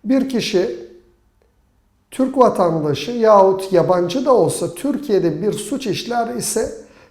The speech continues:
Türk ceza kanunlarına göre yargılanır. Bakın, kamu hukuku alanında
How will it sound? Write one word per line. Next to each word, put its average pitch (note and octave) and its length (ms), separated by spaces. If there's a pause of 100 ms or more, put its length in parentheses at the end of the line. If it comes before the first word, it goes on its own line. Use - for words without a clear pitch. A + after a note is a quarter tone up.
(160)
Türk B3+ 360 (320)
ceza F#3 480
kanunlarına G#3 840
göre G#3+ 320
yargılanır. C#3+ 720
Bakın, C4 360
kamu G#3 320
hukuku - 380
alanında E3+ 680